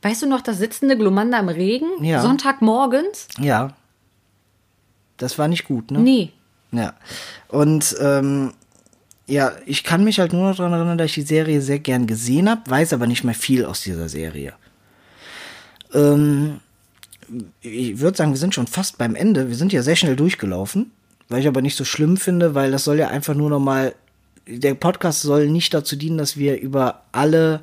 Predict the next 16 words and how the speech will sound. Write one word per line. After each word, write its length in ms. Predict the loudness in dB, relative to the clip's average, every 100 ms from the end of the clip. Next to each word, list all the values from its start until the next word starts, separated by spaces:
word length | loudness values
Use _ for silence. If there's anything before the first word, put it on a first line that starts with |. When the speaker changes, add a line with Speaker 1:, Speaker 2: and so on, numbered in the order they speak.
| -10 _ _ _ _ _ _ _ _ _ _ -8
Speaker 2:
Serien 600 | 2 4 4 2 2 0
von 240 | -2 -2
damals 580 | 0 0 0 -2 -2 -2
reden, 300 | 0 2 2
sondern 280 | 2 0 0
dass 200 | -2 -4
man 100 | -4
einfach 240 | -4 -2
nur 100 | 0
mal 120 | 0 0
Erinnerungen 640 | 0 2 2 2 0 0
weckt 240 | -4 -4
und 100 | -8
ihr 260 | -4 0 0
euch 420 | 0 -2 -2 -6 -4
die 440 | -2 0 -2